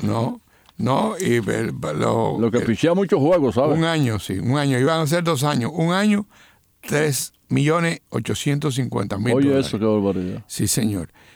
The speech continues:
Speaker 1: Entonces, si tiene una opción el equipo para el año dos mil quince, por cinco millones y medio.
Speaker 2: Agárrate que voy.
Speaker 1: Ok.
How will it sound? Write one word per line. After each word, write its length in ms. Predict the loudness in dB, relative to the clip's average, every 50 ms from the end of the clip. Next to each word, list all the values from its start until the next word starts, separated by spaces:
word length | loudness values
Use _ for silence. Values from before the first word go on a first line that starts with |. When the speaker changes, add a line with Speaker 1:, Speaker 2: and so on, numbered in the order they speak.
| _ _ -6
Speaker 1:
Entonces, 580 | -4 -2 -2 0 0 0 0 2 2 2 2 2
si 680 | 0 0 0 0 2 2 2 2 2 2 0 0 -2 -4 -8 -10 _ _ _ -20 -20 -20 -20 _
tiene 220 | -4 -2 0 0 2
una 160 | 0 0 0
opción 380 | -2 -2 0 0 0 2 2 2
el 80 | 0
equipo 400 | 0 0 0 -2 -2 -2 -2 -2
para 180 | -2 0 0 0
el 60 | 0 2 0
año 120 | 0 0
dos 100 | 0 0
mil 200 | 0 0 -2 -2
quince, 440 | -2 -2 0 0 0 -2 -6 -8 -10 _ _ _ _ _ _ -20 _ _ _ -20 -20 _ _ _ _ _ _ -6
por 180 | -4 -4 -2
cinco 380 | -2 -2 -2 -2 -2 -2 -2 -2
millones 340 | 0 0 0 -2 -2 -2 -4
y 40 |
medio. 220 | -4 -4 -4 -2 0
Speaker 2:
Agárrate 600 | 2 2 4 2 2 2 0 -2 -4 -4 -4 -2
que 100 | 0 0
voy. 320 | 0 0 0 -2 -4 -6 -10 -12
Speaker 1:
Ok. 240 | -12 -12 -8 -6